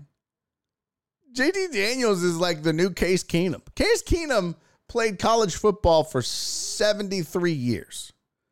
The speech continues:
Case Keenum got his double P H D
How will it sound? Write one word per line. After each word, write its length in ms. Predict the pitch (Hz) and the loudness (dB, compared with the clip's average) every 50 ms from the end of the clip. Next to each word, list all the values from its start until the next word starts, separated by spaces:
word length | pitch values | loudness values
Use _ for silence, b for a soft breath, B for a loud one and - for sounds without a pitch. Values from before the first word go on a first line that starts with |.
| _ _ _ _ _ _ _ _ _ _ _ _ _ _ _ - 147 | _ _ _ _ _ _ _ _ _ _ _ _ _ _ _ -10 -4
Case 280 | - 226 269 302 - | -2 -2 0 -2 -4
Keenum 420 | - - 254 233 214 202 190 175 160 | -6 -6 -6 -6 -4 -4 -4 -2 -2
got 160 | 160 170 165 | -2 0 0
his 180 | 160 156 147 135 | 0 -2 -2 -4
double 480 | 127 120 117 170 175 196 196 208 208 170 | -6 -4 -2 0 0 2 2 2 2 2
P 280 | - - 190 185 180 | 2 2 0 0 0
H 380 | 180 175 170 143 - - 110 101 | -2 -2 -2 -4 -6 -8 -10 -8
D 380 | 95 127 143 139 117 - _ | -6 -4 -4 -4 -4 -8 _